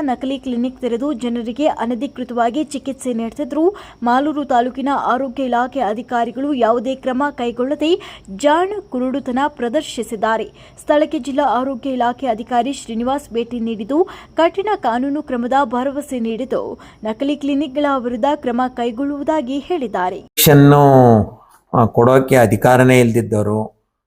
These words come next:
Speaker 2: ಆಮೇಲೆ ಕ್ವಾಲಿಫೈಡ್ ಇಲ್ಲದೆ ಇರೋಂಥವರು, ಅವರು ಕೊಟ್ಟಾಗ definitely ಇದು ಕಾನೂನು ಪ್ರಕಾರ ಕಾನೂನು ವಿರುದ್ಧ.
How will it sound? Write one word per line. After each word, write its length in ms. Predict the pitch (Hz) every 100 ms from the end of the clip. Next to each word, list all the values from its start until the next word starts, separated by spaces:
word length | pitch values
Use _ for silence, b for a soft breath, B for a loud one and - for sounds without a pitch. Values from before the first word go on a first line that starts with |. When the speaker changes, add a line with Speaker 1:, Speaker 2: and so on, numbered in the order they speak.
| _ _ -
Speaker 2:
ಆಮೇಲೆ 880 | 107 107 107 107 101 101 98 92 - _ _ _ _
ಕ್ವಾಲಿಫೈಡ್ 560 | 110 120 135 135 123 113
ಇಲ್ಲದೆ 280 | 110 113 120
ಇರೋಂಥವರು, 1000 | 113 107 95 98 95 98 113 - _ _ _ _ _ _
ಅವರು 340 | 113 117 131 131
ಕೊಟ್ಟಾಗ 480 | - 113 - 107 143 185 - - -
definitely 420 | - - 107 123
ಇದು 180 | 104 92
ಕಾನೂನು 420 | 92 95 98 92
ಪ್ರಕಾರ 320 | 92 92 - 104 87 - - 165 _ _ _
ಕಾನೂನು 360 | 110 113 113 92
ವಿರುದ್ಧ. 260 | 101 90